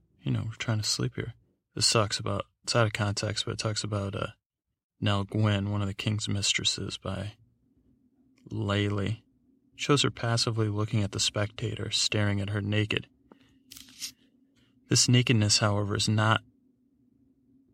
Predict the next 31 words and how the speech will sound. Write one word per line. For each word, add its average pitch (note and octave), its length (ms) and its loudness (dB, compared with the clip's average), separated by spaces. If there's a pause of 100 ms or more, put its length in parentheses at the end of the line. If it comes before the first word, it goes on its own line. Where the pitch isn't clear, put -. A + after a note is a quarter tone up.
(400)
an, G#2+ 160 0 (600)
this A#2 180 0
nakedness A2+ 480 4
is A2 200 -2
not, A2 280 4
however, G2+ 500 0
an G2 100 -2
expression G2 520 -4
of G2 80 -2
her A2 100 -6
own G2+ 180 -4
feelings. G#2+ 720 -2 (520)
It A#2 60 2
is A2 100 4
a G#2+ 60 2
sign A2+ 300 6
of A2+ 100 -2
her A2 100 0
submission A2+ 640 2
to A2+ 100 -2
the G#2+ 120 0
owner's A2 340 4
feelings A2+ 500 2
or A2 60 -4
demands, A2 760 -2 (480)
the G#2+ 100 2
owner G#2+ 200 4
of G2 120 -6
both G2+ 220 -6
the G2+ 80 -2
woman G2+ 380 0